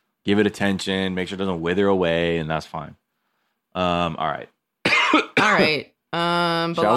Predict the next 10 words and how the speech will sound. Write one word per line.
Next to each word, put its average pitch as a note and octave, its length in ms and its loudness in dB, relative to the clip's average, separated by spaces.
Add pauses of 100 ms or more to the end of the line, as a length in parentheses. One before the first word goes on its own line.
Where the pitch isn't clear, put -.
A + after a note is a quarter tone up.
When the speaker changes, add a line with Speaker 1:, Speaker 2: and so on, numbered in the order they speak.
Speaker 1:
we? E3+ 60 0
Speaker 2:
and E3+ 100 -6
Shay. C#3 380 -4 (1000)
Right? G3+ 380 -4
Speaker 1:
Is - 80 -6
that G#2+ 60 2
right? C3+ 180 0
No, C#3+ 140 4
no, C3 60 4
no. F2+ 220 0